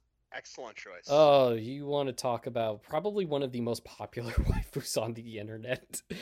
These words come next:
Speaker 2: I'm sure Celia sees way too much on even just Toonami's feed.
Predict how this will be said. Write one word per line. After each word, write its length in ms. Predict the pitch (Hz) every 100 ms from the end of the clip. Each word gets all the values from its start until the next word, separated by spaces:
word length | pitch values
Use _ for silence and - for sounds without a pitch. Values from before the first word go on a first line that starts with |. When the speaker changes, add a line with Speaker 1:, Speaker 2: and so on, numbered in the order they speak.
| - 202
Speaker 2:
I'm 100 | 139
sure 300 | 147 - 160
Celia 560 | 180 - 123 127 120 120
sees 360 | - 117 110 110
way 840 | 117 113 131 156 180 185 175 160 143
too 160 | 143
much 260 | 127 120 127
on 220 | 113 113
even 240 | 123 117 110
just 240 | 113 -
Toonami's 520 | 120 104 104 98 90
feed. 400 | - 87 90 95